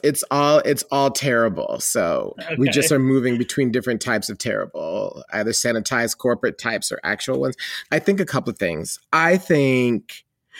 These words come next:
Speaker 1: this is one of the most terrible things. I
Speaker 2: Mm-hmm.
Speaker 1: think that at the core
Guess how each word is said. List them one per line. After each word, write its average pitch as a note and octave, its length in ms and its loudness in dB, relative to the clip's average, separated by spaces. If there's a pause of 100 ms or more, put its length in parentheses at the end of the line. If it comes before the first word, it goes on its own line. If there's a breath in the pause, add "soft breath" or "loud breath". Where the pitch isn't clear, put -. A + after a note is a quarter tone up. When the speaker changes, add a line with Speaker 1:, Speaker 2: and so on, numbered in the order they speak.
(160 loud breath)
Speaker 1:
this D#3+ 180 2
is C3 160 0
one A#2 200 0
of G#2+ 140 0
the G#2+ 220 -2 (180)
most A2 260 -2
terrible E2+ 360 -4
things. - 560 -16 (640 loud breath)
I C#3+ 180 4
Speaker 2:
Mm-hmm. C#3+ 80 0
Speaker 1:
think C3+ 600 2 (100)
that B2 800 0 (360)
at D3 160 0
the D3 120 2
core C#3 840 4